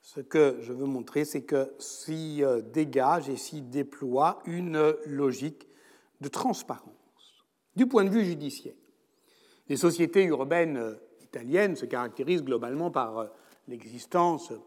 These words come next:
d'un pluralisme judiciaire diffus, d'une forte interdépendance des pratiques punitives, euh, et des modes infrajudiciaires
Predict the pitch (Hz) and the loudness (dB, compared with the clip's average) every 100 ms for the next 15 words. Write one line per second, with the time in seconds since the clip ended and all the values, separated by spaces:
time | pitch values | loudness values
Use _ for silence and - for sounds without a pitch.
0 | _ _ _ 127 120 - 180 175 165 175 | _ _ _ -18 -16 -2 4 6 6 4
1 | 196 175 - 135 123 131 139 139 - 165 | -2 -4 -10 -14 -12 -10 -8 -8 -6 2
2 | 151 143 110 113 131 127 - 214 233 170 | 4 4 2 -6 -10 -12 0 4 4 4
3 | 135 120 180 165 - 135 113 - - _ | -4 0 4 4 2 -6 -6 -10 -20 _
4 | - 185 180 180 160 151 139 135 143 185 | -2 -2 0 2 2 2 -2 -2 2 2
5 | 160 127 143 131 - 160 156 131 117 - | 2 0 0 -2 -2 -4 -2 -2 -4 -8
6 | - _ - 151 139 123 160 185 220 220 | -20 _ -10 -8 -6 -8 -6 -2 0 0
7 | 135 127 - - _ 180 139 139 - 175 | -4 -8 -14 -20 _ 4 6 6 6 8
8 | 190 175 139 131 143 170 180 131 123 127 | 8 6 0 2 10 10 10 2 -4 -4
9 | 143 143 - 156 156 135 123 139 123 120 | -6 -6 -2 0 0 -2 -8 -12 -12 -14
10 | - 160 180 | 2 6 8